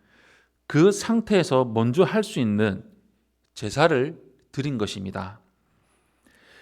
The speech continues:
지성소가 있어야 드릴 수 있는 속죄제를 제외하고 그 밖의 제사들은 모두 드렸습니다. 우리는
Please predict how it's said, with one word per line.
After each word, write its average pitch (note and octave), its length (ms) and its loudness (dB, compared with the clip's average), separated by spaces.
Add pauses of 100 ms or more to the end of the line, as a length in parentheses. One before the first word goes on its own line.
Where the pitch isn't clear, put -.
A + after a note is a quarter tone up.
(280)
지성소가 G3 560 6
있어야 A2 560 0 (500)
드릴 F3 220 8
수 G3+ 160 -2
있는 C#3 280 2
속죄제를 B2 800 0
제외하고 G#2+ 800 2 (540)
그 - 240 0
밖의 D#3 640 -2 (240)
제사들은 A2+ 720 2 (420)
모두 D3+ 600 -2 (320)
드렸습니다. G#2 760 -4 (1500)
우리는 F3 680 4